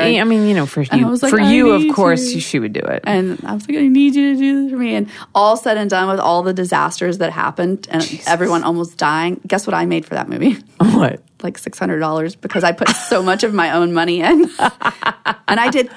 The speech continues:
Speaker 2: three sex scenes, wrote it, and directed it.
Speaker 1: Oh my
Speaker 2: So you
Speaker 1: God.
Speaker 2: can imagine, like, I actually should have gotten a bunch, and I just
Speaker 1: Yeah.
Speaker 2: kept putting my money back in. And it was
Speaker 1: Yeah.
Speaker 2: like, "Oh, for twelve hundred dollars more, we can have that, and it's gonna
Speaker 1: Yeah.
Speaker 2: be ama-," I just couldn't help myself.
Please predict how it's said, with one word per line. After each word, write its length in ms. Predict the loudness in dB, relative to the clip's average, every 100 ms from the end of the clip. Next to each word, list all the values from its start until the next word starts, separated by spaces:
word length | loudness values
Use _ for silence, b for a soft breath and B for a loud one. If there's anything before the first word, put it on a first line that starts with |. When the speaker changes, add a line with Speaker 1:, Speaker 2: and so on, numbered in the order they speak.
| -6
Speaker 2:
three 280 | -2 0
sex 300 | 0 0 -2 -2
scenes, 280 | -2 0
wrote 280 | 0 0 2
it, 80 | 2
and 120 | 0
directed 400 | 0 -2 -2 -6
it. 220 | -8 -10 B B B
Speaker 1:
Oh 100 | 0
my 140 | 2
Speaker 2:
So 60 | 2
you 40 | 2
Speaker 1:
God. 60 |
Speaker 2:
can 80 | 2 2
imagine, 300 | 0 0 -2
like, 160 | -4
I 160 | -4 -2
actually 280 | -2 -4 -8
should 140 | -8
have 80 | -6
gotten 200 | -4 -4
a 60 | -2
bunch, 380 | -2 -4 -4 -6
and 140 | -6
I 100 | -4
just 140 | -2 0
Speaker 1:
Yeah. 100 | -2
Speaker 2:
kept 100 | -2
putting 160 | -4 -4
my 100 | -4
money 180 | -6
back 220 | -6 -8 -6
in. 80 |
And 120 | -6 0
it 40 |
was 80 | 2
Speaker 1:
Yeah. 100 | 2
Speaker 2:
like, 80 | 2
"Oh, 220 | 0 0
for 260 | 0 -2 -2
twelve 440 | -6 -16 -6 -4
hundred 140 | -2 0
dollars 220 | 0 0
more, 220 | -2 -2
we 80 | -2
can 120 | -4
have 200 | -4 -6 -6
that, 320 | -2 0 0
and 80 | -2
it's 100 | 2
gonna 100 | 2
Speaker 1:
Yeah. 140 | 4 2
Speaker 2:
be 60 |
ama-," 180 | 0 -2
I 160 | -4 -6
just 200 | -6 -12
couldn't 180 | -12 -10
help 180 | -8 -6
myself. 440 | -6 -4 -4 -6